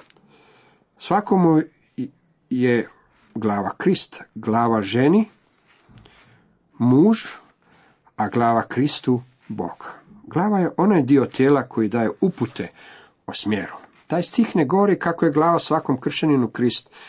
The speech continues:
Riječ mu je sveobuhvatna, ona je općenita. Tu piše da je svakom mužu glava Krist.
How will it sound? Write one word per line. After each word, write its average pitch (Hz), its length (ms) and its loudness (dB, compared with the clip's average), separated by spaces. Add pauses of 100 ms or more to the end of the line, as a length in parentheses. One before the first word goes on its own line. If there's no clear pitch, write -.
(180)
Riječ 135 300 0
mu 143 120 4
je 139 160 2
sveobuhvatna, 120 840 -2 (640)
ona 147 280 2
je 135 200 2
općenita. 131 580 -2 (120)
Tu 110 140 -4
piše 143 320 -2
da 117 100 -4
je 110 80 -2
svakom 156 520 -2 (260)
mužu 143 540 4 (580)
glava 117 720 0 (260)
Krist. - 560 -6